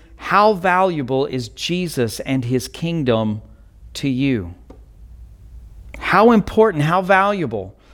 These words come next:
And you may be asking yourself, "Well, I don't know. I, I don't even know how to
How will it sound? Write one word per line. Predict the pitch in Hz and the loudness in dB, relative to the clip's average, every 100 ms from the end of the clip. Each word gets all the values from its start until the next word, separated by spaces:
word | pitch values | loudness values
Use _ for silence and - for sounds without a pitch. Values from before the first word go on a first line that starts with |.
| - - _ | -20 -20 _
And | 170 196 | 2 4
you | 226 | 4
may | 247 | 4
be | 240 226 | 2 4
asking | 214 208 226 214 | 4 2 -4 -4
yourself, | 202 - 208 | -2 0 0
"Well, | 214 214 214 | 4 2 2
I | 202 | 0
don't | 220 226 220 | 0 2 4
know. | 240 302 233 113 | 6 6 4 0
I, | - 175 208 202 | -2 0 0 2
I | 233 | 0
don't | 262 | 2
even | 254 254 | 0 2
know | 240 254 | 2 2
how | 240 254 | 2 2
to | 233 220 | 4 4